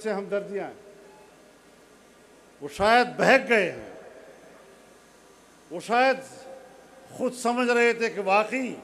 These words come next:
یہ کوئی بہت بڑی تبدیلی لائے گا۔ وہ ملک میں تبدیلی نہیں لا سکا۔ اللہ کے بندو، تمہارے اندر تبدیلی لایا، تمہیں مسلمان نہیں رہنے دیا اس نے۔ اپنے اندر جھانکو،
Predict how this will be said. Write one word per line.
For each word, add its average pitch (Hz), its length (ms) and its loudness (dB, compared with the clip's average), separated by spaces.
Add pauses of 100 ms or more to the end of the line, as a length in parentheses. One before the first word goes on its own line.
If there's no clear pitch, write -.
(560)
یہ 170 160 -6
کوئی 226 220 -4
بہت 214 240 0
بڑی 233 200 -2
تبدیلی 226 460 -8
لائے 233 340 0
گا۔ 151 160 -8 (1160)
وہ 196 260 2
ملک 214 360 -6
میں 214 80 -2
تبدیلی 208 500 -6
نہیں 214 220 -4
لا 208 160 2
سکا۔ 220 560 4 (260)
اللہ 208 260 2 (140)
کے 202 100 0
بندو، 220 300 4
تمہارے 196 560 4
اندر 175 260 2
تبدیلی 151 460 -6
لایا، 151 440 -2 (480)
تمہیں 240 220 0
مسلمان 208 640 4
نہیں 185 560 -2
رہنے 165 240 0
دیا 147 220 -6
اس 131 140 -10 (140)
نے۔ 131 60 -18 (3000)
اپنے 226 360 -4
اندر 226 260 0
جھانکو، 175 640 -2